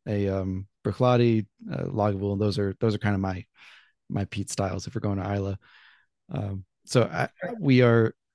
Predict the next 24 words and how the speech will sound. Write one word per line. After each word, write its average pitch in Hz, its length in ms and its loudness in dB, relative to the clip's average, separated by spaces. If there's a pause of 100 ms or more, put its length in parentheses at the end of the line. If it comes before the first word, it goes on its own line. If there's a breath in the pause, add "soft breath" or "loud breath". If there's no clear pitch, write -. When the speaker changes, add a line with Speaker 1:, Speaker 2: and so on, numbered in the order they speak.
(100)
Speaker 1:
I 123 100 4
know 120 120 6
we're 117 300 2
already 123 300 4
over 110 240 0
time, 110 500 0 (640)
and 104 280 -2
I 110 80 0
appreciate 110 300 2
all 107 80 4
the 107 60 2
time 110 220 4
you've 101 80 2
given. 107 200 2
I 104 60 -2
wanted 104 240 0
to 107 80 -10
give 104 140 -2
you 104 260 0
one 120 220 4
last 127 240 4
question 113 420 0
because 110 420 0 (160)
of 104 400 0